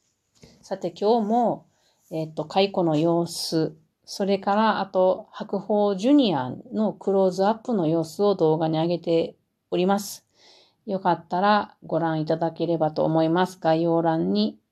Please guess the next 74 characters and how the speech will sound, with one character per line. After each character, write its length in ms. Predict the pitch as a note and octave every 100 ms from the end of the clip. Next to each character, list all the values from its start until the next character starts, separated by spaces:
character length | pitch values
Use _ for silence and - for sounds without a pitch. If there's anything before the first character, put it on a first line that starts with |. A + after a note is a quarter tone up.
| -
え 240 | D3 D3+ -
ー、 40 |
案 320 | - F3+ F3+
内 160 | F3+ E3+
を 80 | F#3+
つ 100 | -
け 120 | D#3
て 100 | D#3
お 60 | D3+
き 120 | F3+
ま 100 | F3
す 120 | E3
ね。 240 | F3+ A3+ _ _ _ _ _ _ _ _ _ _
は 200 | - D#3+
い。 160 | D3+ _ _ _ _ _ _ - -
で 160 | G3+ A#3+
は 120 | A#3
最 280 | - F3 A3+
後 120 | G#3+
に 180 | D#3+ -
今 220 | - C#4 D#4
日 40 |
も 120 | G3+
お 60 | F3+
便 320 | - D4 B3+
り 80 | E3+
を 60 |
い 60 | D3+
た 120 | E3+
だ 140 | F3+ F3+
い 100 | E3+
た 100 | D3+
の 220 | C#3+ D#3+
で、 200 | F#3 F#3 - -
そ 160 | - G3+
の 100 | F#3
ご 100 | E3
紹 220 | E3+ D#3+
介 200 | E3+ E3
を 80 | E3+
い 40 |
た 120 | F3
し 100 | F3+
ま 160 | F#3+ F#3+
す。 220 | - - _ _ -
三 380 | - A#3 C4
平、 160 | C4 C4 -
三 300 | - C4 C4
平 160 | C4 B3+
さ 160 | C4
ん 100 | B3+
か 80 | B3+
ら 80 | A#3+
い 60 |
た 80 | A#3+
だ 100 | A3+
き 80 | A#3
ま 160 | A3 G#3+
し 80 |
た。 160 | - - _ _ _ - - - _ _ _ _ _
ラ 200 | A3 B3
イ 100 | D#4
ブ 240 | B3 F#3+ -
聞 120 | -
か 140 | - A3
せ 160 | A3+
て 80 | A3+
い 60 | G#3+
た 100 | G#3+
だ 120 | G#3
き 120 | A3
ま 120 | G#3+
し 120 | G#3+ -
た。 220 | C#3+